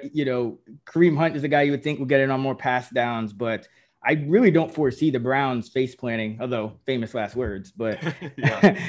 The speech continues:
Speaker 1: <laughs> I, I think it's gonna actually be a pretty good team, and, and they're
Speaker 2: Yeah.
Speaker 1: gonna have a lot of weeds. So,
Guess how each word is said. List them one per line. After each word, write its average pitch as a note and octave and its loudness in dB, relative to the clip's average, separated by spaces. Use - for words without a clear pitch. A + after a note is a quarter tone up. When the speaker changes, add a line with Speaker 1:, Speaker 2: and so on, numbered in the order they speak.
Speaker 1:
<laughs> - -12
I, B2+ 4
I D3+ 8
think F3 6
it's E3 6
gonna E3 8
actually C#3+ 2
be C3+ 4
a A#2+ 4
pretty B2+ -2
good A#2 0
team, A#2 0
and, A2 -2
and A2 0
they're A2 0
Speaker 2:
Yeah. A2 -2
Speaker 1:
gonna G#2+ -4
have G#2+ -2
a G#2 -4
lot G#2+ 0
of G#2+ -4
weeds. G#2 -6
So, G#2+ 0